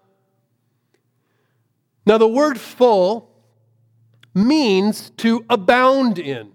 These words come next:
right? To be full of. To be wholly occupied with. To be completely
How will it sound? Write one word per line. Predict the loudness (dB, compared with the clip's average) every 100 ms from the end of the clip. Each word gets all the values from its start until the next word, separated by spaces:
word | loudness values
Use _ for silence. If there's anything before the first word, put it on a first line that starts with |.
| _
right? | -6 -2 -4 -6 _ _ -8
To | -4
be | -4
full | -6 _ 0 2 0 -2 -4
of. | -4 -6 -12 _ -20 _ _ _ _ _ _ _ _ _ _ _ _ _ _ _ -4
To | 0
be | 2 0 -4 -18
wholly | -4 0 2 2 0 -2 _
occupied | 0 0 -4 -8 -8 -4 -2 -2 -6
with. | -6 -6 -6 -10 _ _ _ _ _ _ _ _ -10
To | -2 0 0
be | 0 0 0
completely | 0 0 -2 -4 -14 -2 -2 0 0 -2 -2